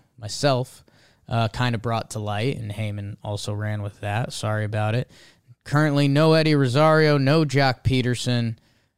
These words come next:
um, no Jorge Soler as of now. Uh, which, is Marcell Ozuna coming back? There's kind of a big question mark for them. I think he is.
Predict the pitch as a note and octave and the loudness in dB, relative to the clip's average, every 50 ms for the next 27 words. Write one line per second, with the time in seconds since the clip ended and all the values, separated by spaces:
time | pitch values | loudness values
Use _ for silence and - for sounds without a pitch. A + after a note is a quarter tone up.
0 | _ _ _ _ - A#2 A#2 A#2 A2+ A2+ A2+ A2 G#2+ G#2+ G#2 G#2 _ _ _ _ | _ _ _ _ -4 -2 0 0 2 2 0 0 -2 -4 -6 -8 _ _ _ _
1 | _ _ _ _ _ _ _ _ _ _ _ _ _ _ _ _ _ _ - A#2+ | _ _ _ _ _ _ _ _ _ _ _ _ _ _ _ _ _ _ -6 -2
2 | B2 C3+ D3 C#3+ B2 C#3 C#3+ C3+ B2+ B2+ A#2+ A2+ - - A#2 A2+ A2 G#2+ A2+ B2 | 0 2 4 4 4 4 4 4 4 2 0 -2 -2 -2 -4 -2 -2 0 0 2
3 | C3 C3+ C3 C3 B2+ B2 A#2 _ _ _ _ - B2 B2 B2 A#2+ A2+ A#2+ A2+ A2+ | 2 4 4 2 0 -2 -6 _ _ _ _ -2 0 0 2 0 0 -2 -2 0
4 | A#2+ A#2+ B2 A#2+ A#2 A2+ A2 - _ _ _ _ _ _ _ _ _ _ _ - | 0 2 2 2 2 0 -2 -6 _ _ _ _ _ _ _ _ _ _ _ -4
5 | - B2 B2 B2 A#2+ A#2+ A#2+ A#2 A#2 - _ _ _ _ _ _ _ _ _ _ | -2 0 0 2 2 2 0 0 -2 -6 _ _ _ _ _ _ _ _ _ _
6 | _ _ _ _ _ _ _ _ _ - C#3 B2 F#3 G#3+ G#3+ - - - - - | _ _ _ _ _ _ _ _ _ -6 0 2 2 4 2 2 -2 -6 -8 -8
7 | - - _ _ _ _ _ _ _ - B2 A2+ G#2+ A2+ A#2 A#2 - - C3+ B2+ | -12 -14 _ _ _ _ _ _ _ -10 -10 -8 -6 -6 -6 -6 -4 -4 -4 -4
8 | A2+ G#2+ G2+ - - A2+ A#2+ C3 D3 D3+ - E3 D#3+ E3 E3 D#3+ D#3 E3 F3 G3 | -4 -4 -8 -10 -10 -8 -6 -4 -6 -4 -4 -4 -2 -2 -2 0 0 0 -2 -2
9 | F3+ - - - - A2 A#2 - - - B2+ B2 B2+ B2+ A#2+ C3 A#2+ B2 C3 C3+ | -6 -10 -10 -8 -6 -4 -4 -4 -4 -4 -2 -2 -2 -2 -4 -4 -4 -2 -4 -4
10 | C#3+ D3 C#3 - _ - C#3 D3 - - D3+ D3+ D#3 D#3 D#3 - - C#3+ D#3 F3 | -4 -6 -10 -10 _ -4 -4 -4 -4 -4 -4 -2 -2 -2 -2 -4 -4 -4 -2 -2
11 | G3 F#3 B2+ - - B2+ D#3 - - C#4 C#4 F#3 A#2+ G2+ - - F#3 B3 G3 - | -2 -2 -4 -6 -6 -10 -10 -8 -8 -8 -8 -8 -10 -10 -10 -10 -10 -10 -10 -12
12 | - - | -14 -16